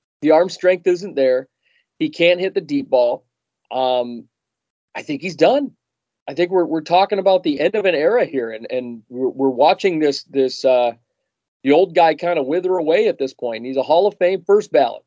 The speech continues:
Ben Roethlisberger, first ballot Hall of Famer. I don't, I don't care what anybody has to say. He is. But, uh, we're watching him, him just struggle and die here. I mean, that's, that, that's what we're, we're seeing here. And his career is, is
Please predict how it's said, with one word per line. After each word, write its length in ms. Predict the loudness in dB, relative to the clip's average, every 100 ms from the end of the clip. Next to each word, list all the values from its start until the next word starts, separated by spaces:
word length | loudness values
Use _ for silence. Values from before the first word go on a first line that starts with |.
| _ _ 2
Ben 140 | 2
Roethlisberger, 680 | 4 2 0 -4 -4 -4 -4
first 220 | -4 0
ballot 280 | 2 4 2
Hall 180 | 0 0
of 100 | -2
Famer. 300 | -6 -4 -2
I 80 | -2
don't, 160 | -2
I 120 | -2 -2
don't 180 | -4
care 140 | -4 -4
what 100 | -2
anybody 340 | -4 -6 -8
has 140 | -10 -12
to 100 | -12
say. 220 | -10 -6
He 240 | -2 0
is. 260 | 0 -6 -20 _ _ _ _ _ _ -2
But, 320 | 0 0 0
uh, 300 | -2 -2 -6 -12 _ _ _ _ _ _ -8
we're 80 | 0
watching 360 | 2 2 2
him, 240 | -2 -2 -6
him 380 | -6 -4 -4 -8 -6
just 200 | -6 -6
struggle 480 | 0 2 4 2
and 200 | 2 0
die 300 | 2 4 2
here. 300 | 0 -6 -12 -20 _ _ _ _ _ -14
I 60 | -10
mean, 160 | -10
that's, 280 | -6 -6 -8
that, 280 | -12 -6 -2
that's 220 | 0 0 0
what 240 | -2 2
we're, 180 | 0 0
we're 140 | -2
seeing 340 | -4 -4 -4 -4
here. 240 | -6 -6
And 80 | -6
his 140 | -10
career 420 | -4 0 4 4
is, 220 | 4 2 0
is 380 | -6 -6 -8